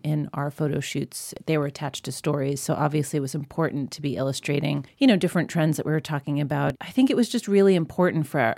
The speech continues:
for women to see other women that were not just beautiful and interest-, or interesting looking, but that had really cool jobs. I mean, you actually would write, you know, little bios of, you know, what they did. And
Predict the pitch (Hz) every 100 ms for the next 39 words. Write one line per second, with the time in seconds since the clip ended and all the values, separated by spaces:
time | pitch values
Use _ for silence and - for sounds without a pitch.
0 | - 170 156 151 147 156 - 156 147 -
1 | 147 156 151 147 160 190 202 170 - 151
2 | 151 - - - - 165 170 175 180 165
3 | - - - 165 165 156 151 135 143 160
4 | - 151 - 151 156 160 185 180 185 202
5 | 190 180 156 180 185 185 175 - 139 131
6 | 127 123 139 147 147 139 139 - 143 -
7 | 143 131 131 123 127 - 147 135 135 135
8 | 139 143 143 143 135 139 - 147 139 139
9 | 147 135 156 151 147 143 143 139